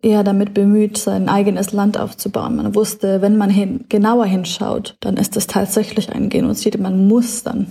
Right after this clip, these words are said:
helfen, man muss dann Truppen hinschicken. Und dafür wäre man nicht bereit gewesen, finanziell, politisch, sonst wie. Man muss sich da, ja, man muss sich da so ein bisschen vergegenwärtigen, so,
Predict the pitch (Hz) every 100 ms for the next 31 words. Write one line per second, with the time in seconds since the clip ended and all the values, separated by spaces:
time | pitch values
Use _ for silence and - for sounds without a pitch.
0 | - 196 143 - - - 196 220 220 -
1 | 185 190 - - - - - 208 202 196
2 | 202 - - - 196 196 190 - - -
3 | 196 202 - 196 185 180 180 - - 208
4 | 202 196 190 190 190 202 196 196 220 196
5 | 202 196 202 202 208 190 190 190 202 185
6 | - 202 190 190 196 196 - - - -
7 | - 208 196 196 196 - - 202 - _
8 | - 202 202 220 240 247 247 226 220 -
9 | - 240 269 277 208 202 226 247 240 240
10 | 233 220 240 240 247 226 - - _ 247
11 | 233 247 247 277 269 220 202 190